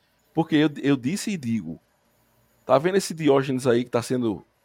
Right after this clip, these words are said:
execrado do Náutico? Se fosse presidente do Santa Cruz, era, era rei.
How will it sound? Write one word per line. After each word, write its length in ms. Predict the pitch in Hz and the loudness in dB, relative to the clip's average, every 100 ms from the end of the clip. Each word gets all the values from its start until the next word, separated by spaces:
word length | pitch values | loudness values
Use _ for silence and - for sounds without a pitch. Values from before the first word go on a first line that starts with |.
| _ _ _ - | _ _ _ 0
execrado 540 | 123 143 - 135 123 | 2 2 4 4 4
do 80 | 117 | 2
Náutico? 360 | 110 135 - | 0 0 -4
Se 140 | - 156 | -12 -6
fosse 180 | 185 - | -6 -2
presidente 340 | 185 175 175 | 0 0 -4
do 60 | 170 | -6
Santa 220 | 165 147 | -4 -4
Cruz, 260 | 131 135 | -2 0
era, 180 | 151 156 | 2 2
era 240 | - 139 127 | 4 4 2
rei. 340 | 98 90 | 0 -8